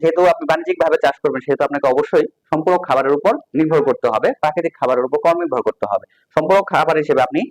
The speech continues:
হাতে বানানো খাবার ব্যবহার করতে পারেন অথবা আপনি বাজারে যে পিলেট জাতীয় খাবারগুলো পাওয়া যায়, সেই খাবারগুলো ব্যবহার করতে পারেন। এখন আসি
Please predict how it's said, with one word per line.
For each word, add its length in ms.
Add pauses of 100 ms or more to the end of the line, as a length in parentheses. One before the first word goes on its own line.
(200)
হাতে 220
বানানো 300
খাবার 280
ব্যবহার 260
করতে 200
পারেন 140 (140)
অথবা 280 (300)
আপনি 200
বাজারে 300
যে 60 (100)
পিলেট 260
জাতীয় 260
খাবারগুলো 360 (100)
পাওয়া 180
যায়, 160
সেই 140
খাবারগুলো 340 (360)
ব্যবহার 320
করতে 220
পারেন। 140 (360)
এখন 220
আসি 140